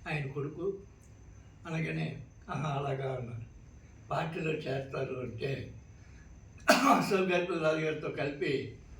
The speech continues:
పార్టీలో చేరడం జరిగింది. అప్పుడు ఎనభై మూడు, ఎనభై ఐదుకి ఈ క్రియా సభ్యత్వ కార్డు ఇచ్చారు.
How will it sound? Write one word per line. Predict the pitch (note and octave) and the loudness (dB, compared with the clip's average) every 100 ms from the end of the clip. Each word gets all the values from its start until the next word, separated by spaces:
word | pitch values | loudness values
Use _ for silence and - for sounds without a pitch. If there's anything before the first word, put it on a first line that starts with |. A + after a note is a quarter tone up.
| - - - - - - D3 | -18 -18 -18 -18 -18 -8 2
పార్టీలో | D#3 D#3+ D#3 D#3 | 2 2 2 2
చేరడం | D3+ C#3 C3+ C#3+ C3 | 2 2 2 0 0
జరిగింది. | A#2+ A#2+ G#2 - - - - - - - - - - - | -2 -4 -4 -8 -12 -16 -18 -18 -16 -16 -16 -16 -16 -4
అప్పుడు | D#3 G3+ E3 C#3 C3 B2+ - - - | -2 2 2 2 0 -6 -12 -18 -8
ఎనభై | D#3 D#3+ E3 F3+ | -2 0 4 4
మూడు, | F3+ F3+ | 4 4
ఎనభై | F3+ D#3 D3+ D3+ | 6 6 4 2
ఐదుకి | E3 D#3+ D#3+ D3+ D#3 C3 C3 - - - - - - - - - - - - - - - - - - - - | 2 2 0 -2 2 2 0 -8 -16 -18 -16 -18 -18 -18 -16 -16 -16 -16 -16 -16 -14 -14 -14 -14 -14 -14 -6
ఈ | D#3+ D3+ | -2 0
క్రియా | D3 D#3+ F3+ F3+ | 0 2 2 2
సభ్యత్వ | F3 D#3 D#3+ D#3+ D#3 - | 2 0 0 -2 -2 -2
కార్డు | D3 C3 | -2 -2
ఇచ్చారు. | C3 - C#3+ G#2 | -4 -4 -2 -2